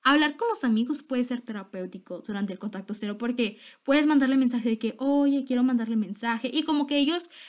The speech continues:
ellos pueden ser tus psicólogos, aunque no deberían, pero, pues, de repente el apoyo no cae mal, ¿verdad? Este, y luego como que ya te, te, te, te entran en razón de, "Oye, no debes de mandarle mensaje", y como que se te pasa.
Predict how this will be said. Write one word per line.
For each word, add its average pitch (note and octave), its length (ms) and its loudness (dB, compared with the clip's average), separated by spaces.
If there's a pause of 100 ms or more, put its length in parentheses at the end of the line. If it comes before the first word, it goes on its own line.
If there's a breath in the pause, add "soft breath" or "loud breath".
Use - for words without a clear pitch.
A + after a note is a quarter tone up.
(120)
ellos D4+ 360 4 (200)
pueden E4 240 2
ser G4+ 180 -2
tus E4+ 160 -6
psicólogos, B3 600 -2
aunque G#3 260 -2
no G3+ 160 -6
deberían, A#3 760 -2
pero, G3+ 260 -6
pues, G3+ 140 -6
de G3+ 80 -6
repente G3+ 340 -4
el B3+ 80 0
apoyo G#3+ 340 -4
no G#3+ 160 -2
cae G3+ 200 -6
mal, F3 240 -10
¿verdad? F#3 360 -14 (360 loud breath)
Este, A3 440 0
y C4+ 100 6
luego C4 260 4
como C#4+ 240 2
que A3+ 100 0
ya G3+ 160 -2
te, C4+ 200 0
te, - 280 -4
te, A3 460 -2
te A3 440 0
entran A#3+ 300 2
en A#3+ 160 4
razón G#3 540 0
de, G3 320 -2
"Oye, G#3+ 260 0
no G#3 140 -2
debes A3+ 240 0
de G#3+ 80 -2
mandarle F#3+ 300 -6
mensaje", G3 380 -6
y B3 120 -4
como A#3 180 2
que A3 120 -4
se G#3 100 -6
te G3+ 120 -10
pasa. G3+ 440 -2